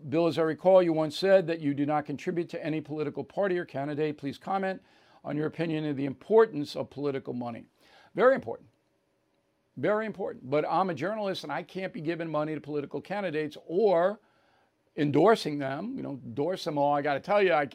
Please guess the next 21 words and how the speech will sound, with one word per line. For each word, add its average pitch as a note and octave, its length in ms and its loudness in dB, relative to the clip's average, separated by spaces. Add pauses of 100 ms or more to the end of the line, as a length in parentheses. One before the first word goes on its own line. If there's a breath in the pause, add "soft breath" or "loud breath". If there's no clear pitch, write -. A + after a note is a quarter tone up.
I, C#3+ 120 -8 (240 soft breath)
I C#3+ 100 2
can D3 140 -2
tell D#3 160 2
you D#3+ 80 4
I D3 220 2
won't E3 420 2
vote D3 300 -2
for C3 120 -12
Kathy D3+ 420 -4
Hochul D#3 480 0
as A2+ 100 -6
governor C3+ 340 -2
of A2+ 40 -10
New A2+ 100 -10
York. - 440 -4 (520)
Tell G#2 100 -6
you F#2 80 -10
that. A3+ 420 4 (920)
But C#3+ 300 2
no, E3+ 260 4